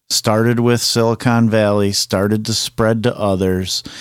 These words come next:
and that was over the weekend. There was Signature Bank was another one where it started, and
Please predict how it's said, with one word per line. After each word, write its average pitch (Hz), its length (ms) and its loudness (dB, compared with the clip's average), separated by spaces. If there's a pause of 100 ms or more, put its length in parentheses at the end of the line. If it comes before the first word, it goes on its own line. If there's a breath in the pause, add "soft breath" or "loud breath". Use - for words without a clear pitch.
(360 loud breath)
and 101 200 0
that 98 100 2
was 113 160 2
over 113 220 2
the 120 100 4
weekend. 110 480 2
There 104 120 2
was 98 140 0
Signature 107 640 0
Bank 95 460 -2
was 101 160 -2
another 104 360 2
one 92 360 0 (360 loud breath)
where 98 120 0
it 95 100 -4
started, 95 680 -2 (540 loud breath)
and 95 600 0